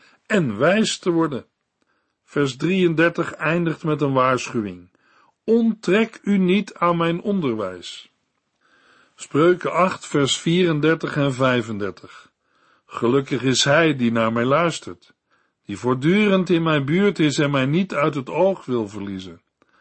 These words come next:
Want wie mij vindt, vindt het leven en oogst de goedkeuring van de Heere.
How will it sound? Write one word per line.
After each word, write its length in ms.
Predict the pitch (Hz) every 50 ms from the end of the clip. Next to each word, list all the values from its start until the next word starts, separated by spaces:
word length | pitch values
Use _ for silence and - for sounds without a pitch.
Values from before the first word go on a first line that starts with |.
| _ _ _ _ _
Want 280 | - 127 117 123 123 120
wie 220 | 127 127 127 120
mij 360 | 113 120 139 156 180 190 208 180
vindt, 540 | - 220 214 175 123 107 98 - - _ _ _ _ _ _ _ _ _ _
vindt 340 | _ - - 143 151 139 123
het 180 | 117 117 110 117
leven 540 | 117 131 151 151 131 107 98 90 78 - _ _ _ _ _ _ _ _ _
en 220 | - 131 147 165
oogst 440 | - 180 180 185 185 - - - -
de 80 | - -
goedkeuring 840 | - - 185 196 190 - - 170 170 170 170 160 160 160 156 139
van 220 | - 147 139 139 135
de 100 | 127 113
Heere. 380 | 110 110 107 104 95 87 85